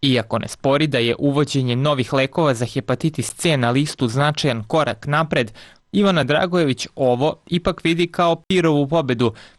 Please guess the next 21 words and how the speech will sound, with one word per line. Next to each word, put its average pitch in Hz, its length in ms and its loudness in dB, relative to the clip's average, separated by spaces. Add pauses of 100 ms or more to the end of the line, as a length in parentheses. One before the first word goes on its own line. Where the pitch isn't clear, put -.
(100)
jer 151 260 0
je 147 100 4
ove 156 200 0
godine 151 420 0
tek 175 320 -4
šezdeset 156 640 0
pacijenata 147 600 -2
sa - 140 -6
hepatitisom 131 800 -4
C 170 240 0
dobilo 135 420 0
mogućnost 151 640 0
da 143 160 -2
se 139 180 -2
leči 117 340 0
inovativnim 120 720 -2
lekovima, 127 580 0 (360)
a 165 100 0
procenjuje 139 600 0
se 156 220 -2
da 117 220 -2